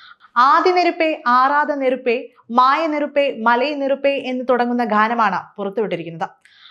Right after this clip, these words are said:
ആരാധകർ ഇതുവരെ കണ്ടിട്ടില്ലാത്ത മേക്ക് ഓവറിലാണ് സൂര്യ ഈ ചിത്രത്തിലെത്തുന്നത്. വി എം മഹാലിംഗം, സെന്തിൽ ഗണേഷ്,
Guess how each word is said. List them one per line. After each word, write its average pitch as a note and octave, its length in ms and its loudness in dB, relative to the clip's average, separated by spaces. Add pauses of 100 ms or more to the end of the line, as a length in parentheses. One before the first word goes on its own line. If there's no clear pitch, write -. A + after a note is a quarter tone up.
(100)
ആരാധകർ D#4+ 600 2
ഇതുവരെ E4+ 340 2
കണ്ടിട്ടില്ലാത്ത D4+ 540 -2
മേക്ക് B3+ 320 -2
ഓവറിലാണ് A#3 460 0 (100)
സൂര്യ G#3+ 200 -4
ഈ A3 200 -8
ചിത്രത്തിലെത്തുന്നത്. G#3+ 800 -6 (520)
വി G3+ 120 2
എം A#3 200 2
മഹാലിംഗം, A3 720 0 (120)
സെന്തിൽ B3 380 2
ഗണേഷ്, A3 380 -6